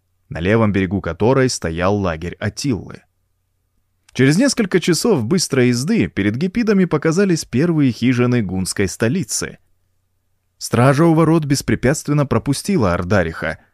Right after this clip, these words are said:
который пользовался у хана величайшим почётом, наравне с Амалунгом Валамером. В самом лагере гиппиды наткнулись прежде всего на страшную процессию. Приближённые молодого князя Эрлака,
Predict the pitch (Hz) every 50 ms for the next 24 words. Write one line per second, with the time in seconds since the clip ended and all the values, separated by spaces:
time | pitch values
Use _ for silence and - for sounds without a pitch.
0 | _ _ - - 120 131 147 131 117 - 139 135 113 101 107 104 104 98 - 113
1 | 110 101 - 123 110 101 98 95 92 104 107 113 - - 107 95 - - 101 92
2 | - 120 - - - - 101 - 85 80 78 - _ _ _ _ _ _ - -
3 | 113 113 117 107 117 113 101 90 85 - - 110 110 113 120 123 110 101 92 82
4 | 95 90 87 101 110 117 131 147 131 95 76 69 58 60 - _ _ _ _ _
5 | _ _ _ _ _ _ _ _ _ _ _ _ _ _ _ _ _ _ _ -
6 | - - 113 120 123 117 113 135 208 190 120 110 90 82 78 67 - - 127 156
7 | - 254 233 208 208 190 185 175 - 190 214 220 202 185 - - - 202 208 175
8 | 170 165 147 - 160 156 165 160 139 131 - - 139 143 139 - - 135 131 123
9 | 110 123 123 120 - - 95 85 78 - - - - - - _ _ _ _ _
10 | _ _ _ _ _ _ _ _ _ _ _ - - 131 131 135 165 190 202 277
11 | 277 226 190 170 151 131 127 123 120 127 151 180 156 127 107 - 117 123 131 123
12 | 110 110 107 104 104 113 143 202 208 - - 101 82 76 -